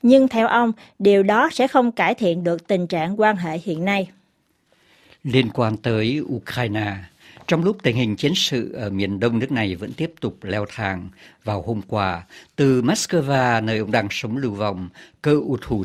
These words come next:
Speaker 2: tướng dưới chế độ Yanukovych bị lật đổ hồi tháng hai năm ngoái,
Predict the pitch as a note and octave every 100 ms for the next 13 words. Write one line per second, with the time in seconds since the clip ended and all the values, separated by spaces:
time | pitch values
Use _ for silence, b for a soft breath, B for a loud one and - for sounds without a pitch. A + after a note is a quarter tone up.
0 | - A#2+ A#2 F3+ D#3+ D3 E3 D#3 A#2+ G2+
1 | A2 A2+ A2 - F#2+ D3 D3+ - - A#2
2 | A2+ G#2+ A2+ G2 E2+ - F#2+ A2 C3 A#2
3 | B2+ A2 G#2 F#2+ F#2+ G2 G2